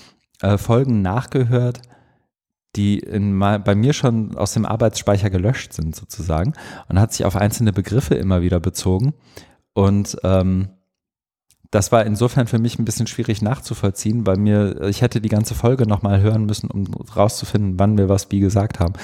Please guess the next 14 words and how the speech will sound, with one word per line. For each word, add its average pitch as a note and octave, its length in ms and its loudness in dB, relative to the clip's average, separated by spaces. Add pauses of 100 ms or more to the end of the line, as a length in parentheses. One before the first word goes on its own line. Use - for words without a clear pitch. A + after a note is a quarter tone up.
(200)
Das - 120 -6
habe F#2+ 100 0
ich - 60 -10
dann F2+ 160 4
unterlassen. F2+ 560 2
Ich F2 100 -4
hoffe, F2+ 180 2
Martin F2 380 0
sieht E2+ 240 -8
mir F2 60 -2
das E2 220 -4
nach. E2 260 -2
Schöne F2 240 -8
Grüße. E2 380 -8